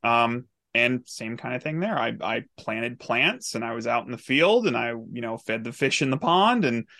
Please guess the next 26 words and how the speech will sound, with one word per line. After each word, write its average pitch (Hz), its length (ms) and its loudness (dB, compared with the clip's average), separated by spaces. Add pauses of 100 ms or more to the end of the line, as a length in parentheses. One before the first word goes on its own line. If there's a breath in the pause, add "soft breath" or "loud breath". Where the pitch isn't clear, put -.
(120)
so 156 100 4
I 156 60 10
really 185 320 8
grew 151 280 4
up 165 200 4
in 151 60 -2
the 135 60 -2
small 131 280 0
business, 127 480 -2
uh, 123 320 4 (280)
e-, 131 220 -4
environment. 123 760 2
And 127 260 -4
most 139 320 2
of 160 60 -2
the 151 80 -2
people 156 260 0
we 147 160 4
knew, 147 640 4
like, 123 200 2
'cause 123 200 -8
entrepreneurs 120 520 -4 (200)
cluster, 131 560 0 (320 soft breath)
were 135 280 6
also 165 340 8
entrepreneurs. 175 920 2